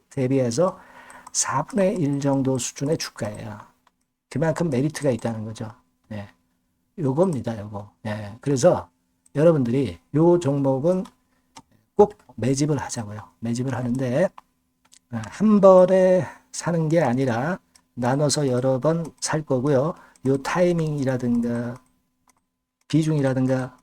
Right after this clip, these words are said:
가격 요런 것들은 제가 바로바로 말씀을 드릴 거고요. 에,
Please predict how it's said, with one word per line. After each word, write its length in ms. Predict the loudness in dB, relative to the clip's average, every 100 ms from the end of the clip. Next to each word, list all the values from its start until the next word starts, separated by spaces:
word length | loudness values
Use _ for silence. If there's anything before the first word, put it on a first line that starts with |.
| _ _ _ _ _ _
가격 460 | -10 -4 -4 -2
요런 180 | -2 0
것들은 280 | -2 -2 -2
제가 300 | -2 -2 -4 -6 _ -8
바로바로 400 | -2 2 2 2
말씀을 280 | 0 -2
드릴 220 | -2 -2 -2
거고요. 380 | -2 0 -2 -4 _ _ _
에, 200 | -10 -8